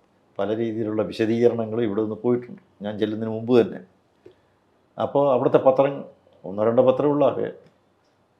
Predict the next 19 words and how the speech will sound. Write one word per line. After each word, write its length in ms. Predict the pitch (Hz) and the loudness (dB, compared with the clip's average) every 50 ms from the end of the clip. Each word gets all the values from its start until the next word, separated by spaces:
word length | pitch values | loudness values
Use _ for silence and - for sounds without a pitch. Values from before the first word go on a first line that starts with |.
| _ _ _ _ - 107 | _ _ _ _ -8 -6
അതിൻ്റെ 240 | 107 117 127 131 | -4 0 4 6
അകത്തെല്ലാം 400 | 135 131 - 135 131 131 139 139 | 6 6 6 2 2 2 2 2
അച്ചടിച്ച് 460 | 131 117 - - 139 131 123 - - 139 | 2 0 0 -2 -4 -4 -4 -4 -6 -4
പ്രധാനപ്പെട്ട 640 | 123 123 120 123 123 123 127 127 - 123 107 - 131 123 - - | 0 2 4 4 4 4 2 0 -2 -4 -4 -2 -2 -2 -2 -4
വരാൻ 380 | - 101 107 107 117 127 127 120 | -4 -2 2 4 4 4 4 2
പോകുന്ന 240 | 120 123 123 123 120 | 0 0 0 0 2
ഗവർണർ 520 | 110 117 117 117 120 120 117 104 - - - - _ _ - | 4 6 6 6 6 2 0 -2 -4 -4 -16 -20 _ _ -4
വർഗീയവാദി 640 | 101 101 101 110 120 127 123 120 120 113 92 90 78 - - _ _ _ _ - | -4 -2 -2 0 2 4 6 8 8 6 4 2 -4 -8 -16 _ _ _ _ -12
എന്നൊക്കെ 240 | 131 117 120 - 117 | -10 -8 -6 -6 -6
പറഞ്ഞുകൊണ്ട് 480 | - 117 110 110 117 117 117 110 104 120 120 - - - _ _ _ - - | -4 -4 -6 -6 -6 -8 -8 -6 -6 -6 -6 -6 -10 -16 _ _ _ -14 -12
അങ്ങനെ, 440 | 120 123 120 120 117 117 120 117 - - _ _ - - - - - - _ | -10 -8 -6 -4 -4 -6 -6 -8 -14 -18 _ _ -14 -12 -12 -12 -14 -20 _
ആ, 520 | _ - - 117 117 120 - - - - - - - - - - - | _ -12 -10 -8 -6 -6 -6 -6 -6 -8 -12 -16 -20 -20 -20 -16 -8
ചിത്രീകരിച്ചുകൊണ്ടുള്ള 840 | - 139 139 - 139 139 139 135 123 - 151 139 131 131 135 139 135 | -8 -8 -6 -4 -2 -2 -2 -2 -2 -4 -6 -6 -6 -4 -2 -2 -2
വാർത്തകളൊക്കെ 600 | 123 120 123 120 123 - 131 120 113 104 - - | 2 4 2 2 2 0 -2 0 0 -2 -4 -6
വന്നു. 300 | 71 - - - - - - _ _ _ - - _ _ _ _ _ _ _ _ _ _ _ _ _ _ _ _ _ _ _ _ - | -12 -12 -12 -14 -16 -20 -20 _ _ _ -20 -20 _ _ _ _ _ _ _ _ _ _ _ _ _ _ _ _ _ _ _ _ -10
അപ്പോൾ 600 | 101 101 113 123 131 135 135 135 135 135 127 - - - - | -4 2 4 6 8 8 6 6 4 2 -2 -4 -10 -12 -6
ഞാൻ 220 | - 123 131 131 | -4 -4 -4 0
ചെന്നിറങ്ങിയ 720 | - 131 127 135 139 131 131 135 143 143 143 139 123 98 - - - - - - - - - - _ _ _ _ _ - - | 0 0 2 2 2 2 2 2 0 -2 -2 -2 -4 -6 -10 -14 -16 -18 -18 -20 -20 -20 -20 -20 _ _ _ _ _ -4 -4
അപ്പോൾ 320 | - - - 139 135 127 | -4 -2 0 0 0 2